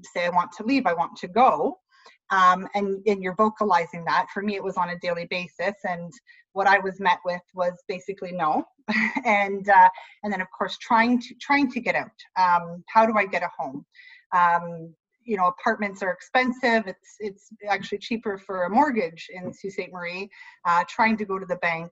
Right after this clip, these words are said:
and finding out, "Okay, well, you already have a mortgage. You need a separation agreement." "Okay, well, he won't give me one. How do I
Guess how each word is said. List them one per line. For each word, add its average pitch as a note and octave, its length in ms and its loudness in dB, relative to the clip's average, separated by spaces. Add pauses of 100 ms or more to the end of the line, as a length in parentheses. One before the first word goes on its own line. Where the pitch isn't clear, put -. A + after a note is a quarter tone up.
and E3+ 160 -12
finding F3+ 320 -6
out, E3 140 -4
"Okay, F#3+ 360 -4
well, D#3 300 2
you F#3+ 80 -6
already F3+ 260 -4
have G3+ 160 2
a G3+ 40 -4
mortgage. F#3+ 500 -6
You F#3 80 -10
need E3+ 140 -12
a F3 40 -10
separation F#3 520 -10
agreement." D3 340 -10
"Okay, A#3+ 240 -2
well, F#3+ 140 -8
he G#3 140 -8
won't F#3+ 200 -8
give F#3 220 -8
me E3+ 100 -16
one. D#3+ 300 -12
How G3 80 -4
do F#3 100 -8
I F3 80 -6